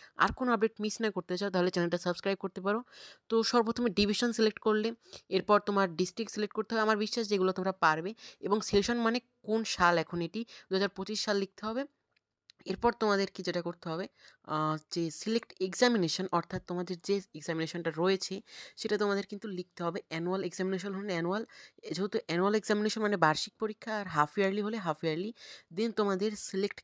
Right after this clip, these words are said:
ক্লাস করতে হবে। এখানে সিলেক্ট ক্লাস বলতে তুমি যে ক্লাসে রয়েছো সেই ক্লাস এখানে রয়েছে,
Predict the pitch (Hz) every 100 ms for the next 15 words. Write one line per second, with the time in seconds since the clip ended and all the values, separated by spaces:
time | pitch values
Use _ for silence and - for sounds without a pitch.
0 | - 185 151 - 143 - - - - _
1 | _ - - _ 247 269 - 233 - -
2 | 214 220 208 226 233 214 208 190 - 202
3 | - 185 165 - 185 180 214 - 190 -
4 | 180 180 185 180 175 180 -